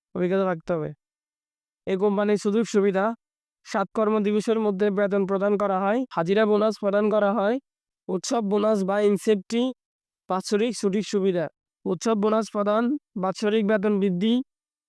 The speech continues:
গ্রুপ বীমার সুবিধা, ফ্রি চিকিৎসা সেবা। আপনারা যারা এই গার্মেন্টসে চাকরি করতে আগ্রহী, অবশ্যই তাদের ঠিকানাগুলো দেওয়া আছে। ফোন নাম্বারে যোগাযোগ কিংবা সরাসরি যাই যোগাযোগ করে চাকরির জন্য আগ্রহী হবেন।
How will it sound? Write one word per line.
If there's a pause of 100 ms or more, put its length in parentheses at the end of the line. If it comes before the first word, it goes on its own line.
(120)
গ্রুপ
বীমার
সুবিধা, (180)
ফ্রি (180)
চিকিৎসা
সেবা। (460)
আপনারা
যারা
এই
গার্মেন্টসে
চাকরি
করতে
আগ্রহী,
অবশ্যই
তাদের
ঠিকানাগুলো
দেওয়া
আছে। (680)
ফোন
নাম্বারে
যোগাযোগ
কিংবা
সরাসরি
যাই
যোগাযোগ
করে
চাকরির
জন্য
আগ্রহী
হবেন।